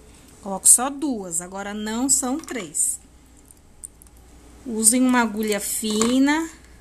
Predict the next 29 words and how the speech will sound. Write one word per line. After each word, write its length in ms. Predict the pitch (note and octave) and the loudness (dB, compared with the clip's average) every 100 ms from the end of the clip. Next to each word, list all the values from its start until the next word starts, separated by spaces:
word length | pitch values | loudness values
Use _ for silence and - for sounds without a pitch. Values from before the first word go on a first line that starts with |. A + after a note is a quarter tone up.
| - - - | -20 -20 -18
pra 180 | - G3+ | -10 -6
não 200 | G#3 A#3+ | -4 -4
quebrar 400 | B3 A#3+ G#3 F#3+ | -4 -6 -4 0
as 140 | G#3 - | 2 0
pérolas. 760 | - A#3 A3+ C4 D#4 E4+ - - - - - - | -2 -4 -4 -6 -8 -4 -4 -6 -16 -20 -12 -2
E 180 | C4 | 0
eu 100 | C#4+ | 2
tô 160 | E4 F#4 | -2 -2
fazendo, 460 | C#4+ B3 B3 D4+ D4 | 0 0 2 2 4
meninas, 340 | B3 A#3 A3+ | 4 2 0
três 340 | - B3 E4+ | 0 0 0
D. 300 | E4+ C4+ A3 G3+ - - - - - - - - | -2 -2 -2 -6 -16 -20 -20 -20 -20 -20 -20 -18
Três 260 | - B3 B3 | -8 -6 -4
D 200 | A3 C#4 | -2 0
assim, 380 | D#4+ - D4 A#3+ | 4 4 2 -6
dois 240 | B3 C#4 | -6 -8
corpinhos, 560 | - F4+ F#4 C#4 A3+ G3+ | -10 -12 -10 -8 -8 -8
ó. 180 | D#3 C#3 - - - - - - - | -12 -16 -20 -20 -20 -20 -20 -20 -18
Tá 100 | F#3 | -8
vendo 200 | G#3+ B3+ | -2 0
que 120 | A#3 | 0
fica 200 | G#3 A3+ | -2 -2
bem 180 | G#3+ B3+ | 2 4
gordinho? 680 | B3+ B3+ G#3 A3 B3 C#4 D4 | 4 2 0 0 4 4 2
Então, 200 | C4 C4 | 0 0
eu 60 | |
fiz 180 | C4 A#3 | 0 -2
dois 220 | A3 C4+ | -2 -2
corpinhos. 640 | - D#4+ E4+ C#4+ A3+ F3+ | 0 -2 0 0 0 -2